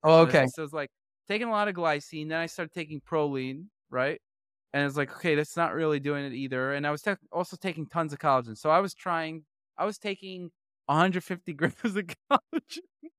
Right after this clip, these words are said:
Speaker 1: I, I've been there. I've done the same thing. I still do.
Speaker 2: I was taking, like, loads of collagen. I'm like, "Okay, collagen is not doing the trick over here." It didn't help at all, actually, because I think it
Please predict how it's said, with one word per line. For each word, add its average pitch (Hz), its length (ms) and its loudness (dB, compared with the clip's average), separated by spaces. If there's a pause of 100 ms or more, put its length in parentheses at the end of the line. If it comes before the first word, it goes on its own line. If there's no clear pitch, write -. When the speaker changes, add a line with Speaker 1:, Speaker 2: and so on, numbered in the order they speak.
(300)
Speaker 1:
I, 175 240 8
I've 170 100 2
been 247 200 6
there. 127 360 4 (120)
I've 160 240 2
done 196 200 6
the 196 60 0
same 202 220 -2
thing. 233 140 0
I 156 60 4
still 214 240 2
do. 147 220 2 (920)
Speaker 2:
I 359 40 -6
was 269 220 -6
taking, 330 320 2
like, 247 200 2
loads 233 840 4
of 190 160 -10
collagen. 208 600 0 (320)
I'm 190 120 -8
like, 185 180 -2
"Okay, 165 320 -4
collagen 185 640 4
is 143 140 -8
not 151 300 -4
doing 147 220 -8
the 131 60 -12
trick 131 280 -14
over 113 180 -10
here." 110 260 -14 (720)
It 156 100 -6
didn't 226 180 0
help 196 220 2
at 143 80 -2
all, 143 220 4
actually, 104 400 -4
because 160 300 -8
I - 40 -2
think 175 100 -6
it 160 40 0